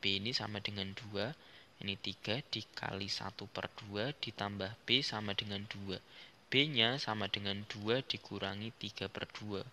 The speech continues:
sama dengan satu per dua juga. Nah, kita cari yang C-nya ya. Berarti di sini C-nya adalah A ditambah B ditambah C sama dengan satu. A-nya setengah, B-nya setengah, dan C-nya adalah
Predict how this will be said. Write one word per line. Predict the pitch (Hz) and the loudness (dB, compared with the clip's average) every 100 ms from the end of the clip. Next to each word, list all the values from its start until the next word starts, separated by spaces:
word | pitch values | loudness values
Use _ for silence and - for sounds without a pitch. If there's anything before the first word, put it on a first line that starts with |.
| - - - | -18 -20 -18
sama | - - 98 | -12 -8 -4
dengan | 95 95 101 120 | -4 -2 -2 -4
satu | 135 - 95 - | -4 -6 -6 -8
per | 98 - - - | -8 -8 -8 -6
dua | 95 | -4
juga. | 92 - - - - - - - - - - - | -2 -2 -4 -8 -12 -18 -10 -8 -8 -8 -10 -4
Nah, | 87 - | -4 -2
kita | - - 101 | -2 0 2
cari | 101 101 107 | 2 4 2
yang | 101 101 | 0 2
C-nya | - 101 104 101 | 2 4 2 2
ya. | 98 - - - - | 0 -4 -14 -16 -16
Berarti | - 95 - 101 | -4 -2 0 -2
di | |
sini | - - 113 135 | -2 0 -2 0
C-nya | - 101 110 - | 0 0 0 -2
adalah | 101 98 113 143 - | 0 2 2 0 -2
A | 110 120 127 | 0 0 0
ditambah | - 110 - 98 101 104 117 - | -4 -6 -4 -4 -4 -8 -8 -2
B | 110 127 - | 0 0 -2
ditambah | 110 104 98 101 - | -4 -4 -2 -4 -4
C | - 120 | 0 0
sama | - 107 104 | 0 -4 -4
dengan | 101 101 101 | -4 -2 0
satu. | - - - - - - - - - - | 0 -2 -6 -10 -10 -14 -16 -16 -20 -4
A-nya | 101 107 107 101 | -2 2 2 4
setengah, | - 101 - 98 101 123 160 - | 2 0 -2 -2 0 0 -2 -2
B-nya | 110 101 101 98 | 0 2 0 -2
setengah, | - 101 104 110 107 143 - | -2 -4 -10 -2 -2 -2 -4
dan | 104 98 101 | -4 -4 -2
C-nya | 92 95 107 - | 0 0 -2 -4
adalah | - 95 98 123 | -4 -4 -2 -2